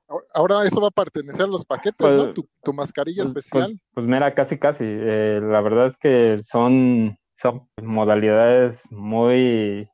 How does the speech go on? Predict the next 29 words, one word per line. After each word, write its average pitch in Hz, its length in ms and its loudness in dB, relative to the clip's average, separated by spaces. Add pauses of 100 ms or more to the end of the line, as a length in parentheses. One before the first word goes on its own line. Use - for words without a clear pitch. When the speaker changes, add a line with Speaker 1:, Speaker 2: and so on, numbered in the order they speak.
Speaker 2:
extrañas 131 760 -2
porque 110 800 0 (160)
a, 113 300 -4
a 127 60 2
mí 135 140 4
me 165 140 0
parecen 143 280 0
muy 147 120 2
extrañas 139 400 -4
porque 110 300 -6
ya 120 120 2
no 131 200 2
es 127 220 -2
un 123 160 2
cine, 151 400 0
sino 113 300 -2
parece 113 320 -2
un, 120 300 -4
una 120 200 0
experiencia 120 680 0
de 98 640 0 (100)
un 120 200 2
hotel 120 540 0
Speaker 1:
Ese 220 260 -2
día, 240 180 0
Speaker 2:
de 240 40 -2
cinco 240 240 0
Speaker 1:
Toño, 247 100 2
Speaker 2:
estrellas. 202 460 -2